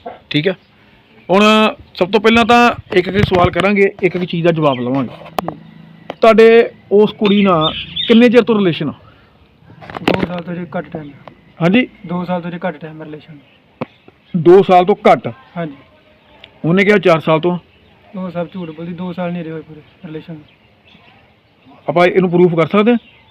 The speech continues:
Speaker 2: ਹਾਂਜੀ।
Speaker 1: ਅੱਛਾ, ਦੂਸਰੀ ਗੱਲ ਆ ਕਿ ਉਹਨੇ ਕਿਹਾ ਕਿ ਭਾਜੀ ਮੈਂ ਇੱਥੇ ਆਪਣੇ ਪੇਕੇ ਪਰਿਵਾਰ ਆਈ ਸੀ ਤੇ ਇਹ ਮੁੰਡਾ ਮੇਰੇ ਮਗਰ ਮਗਰ ਫਿਰਦਾ ਸੀ ਇੱਕ ਮੇਲੇ 'ਤੇ।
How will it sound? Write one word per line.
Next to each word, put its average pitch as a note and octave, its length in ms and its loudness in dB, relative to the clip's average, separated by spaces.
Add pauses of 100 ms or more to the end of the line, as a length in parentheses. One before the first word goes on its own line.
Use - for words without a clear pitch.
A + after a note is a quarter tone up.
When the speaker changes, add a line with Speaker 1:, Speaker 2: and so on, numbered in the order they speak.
(180)
Speaker 2:
ਹਾਂਜੀ। D3 200 -14 (640)
Speaker 1:
ਅੱਛਾ, A#2 320 -10 (1300)
ਦੂਸਰੀ F3 380 2
ਗੱਲ D3+ 140 4
ਆ C3 80 0 (960)
ਕਿ F#3+ 440 2 (140)
ਉਹਨੇ G#3+ 220 2
ਕਿਹਾ G#3+ 340 4
ਕਿ A3+ 100 0
ਭਾਜੀ G#3 520 0 (1200)
ਮੈਂ E3+ 300 2
ਇੱਥੇ F#3 200 0
ਆਪਣੇ F#3 200 -2
ਪੇਕੇ E3+ 300 -4
ਪਰਿਵਾਰ E3+ 340 2
ਆਈ D3 160 0
ਸੀ D3+ 240 -6 (680)
ਤੇ F#3 140 0 (100)
ਇਹ G3 140 4
ਮੁੰਡਾ F#3+ 200 4
ਮੇਰੇ F#3+ 200 4
ਮਗਰ D#3 240 0
ਮਗਰ D#3 220 0
ਫਿਰਦਾ D#3 260 -2
ਸੀ E3+ 100 0
ਇੱਕ F3 100 -2
ਮੇਲੇ D3 380 0
'ਤੇ। G#2+ 160 -12